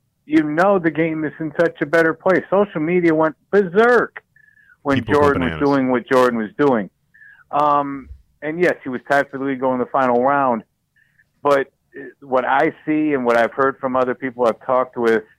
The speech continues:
Speaker 1: um, and we saw on Sunday, Jordan still doesn't have that go-to shot off the tee. He just does not
Speaker 2: Mm-hmm.
Speaker 1: have a go-to shot off the tee. So Saturday, sixty-one,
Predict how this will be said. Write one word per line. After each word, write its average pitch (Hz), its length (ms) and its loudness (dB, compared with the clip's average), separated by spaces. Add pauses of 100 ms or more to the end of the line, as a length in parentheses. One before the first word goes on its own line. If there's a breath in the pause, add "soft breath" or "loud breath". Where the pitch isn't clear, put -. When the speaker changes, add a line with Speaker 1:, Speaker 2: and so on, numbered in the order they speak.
(280)
Speaker 1:
um, 113 720 -2 (240)
and 110 180 -2
we 107 80 -2 (140)
saw 113 200 2
on 127 180 -2 (100)
Sunday, 131 400 -2 (880)
Jordan 127 280 0 (100)
still 131 200 -2
doesn't 123 300 -2
have 110 300 -2
that 113 180 -2
go-to 110 440 -4 (140)
shot 107 240 2
off 98 220 0
the 98 80 -6
tee. 98 320 -6
He 92 180 -12
just - 140 -8 (100)
does 98 200 -2
not 101 320 -2 (100)
Speaker 2:
Mm-hmm. 101 160 0
Speaker 1:
have 98 240 2
a 95 60 -10
go-to 98 520 -4 (140)
shot 95 260 0
off 92 140 -2
the - 80 -20 (120)
tee. 135 180 -2 (560 loud breath)
So 131 120 2 (140)
Saturday, 147 480 0 (540)
sixty-one, 143 760 -2